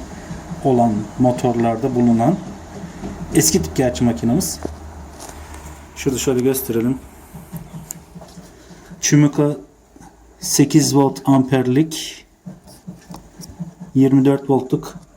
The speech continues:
trafosunu görüyoruz. Burada gördüğünüz trafo arkadaşlar. Şurası trafo kartları. Şu gördüğünüz işte sürücü pisti bu.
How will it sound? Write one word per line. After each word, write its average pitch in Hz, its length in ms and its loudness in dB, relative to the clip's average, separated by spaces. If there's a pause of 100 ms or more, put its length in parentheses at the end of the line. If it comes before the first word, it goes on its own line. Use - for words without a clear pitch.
(280)
trafosunu 131 560 2
görüyoruz. 117 360 0
Burada 120 200 0
gördüğünüz 120 420 0
trafo 120 340 -4
arkadaşlar. 113 600 -2 (1200)
Şurası 127 400 -2
trafo 127 240 0
kartları. 120 560 -2 (440)
Şu - 220 -2
gördüğünüz 135 680 4 (640)
işte 131 380 -2 (240)
sürücü 139 460 2
pisti 151 380 2
bu. 147 200 2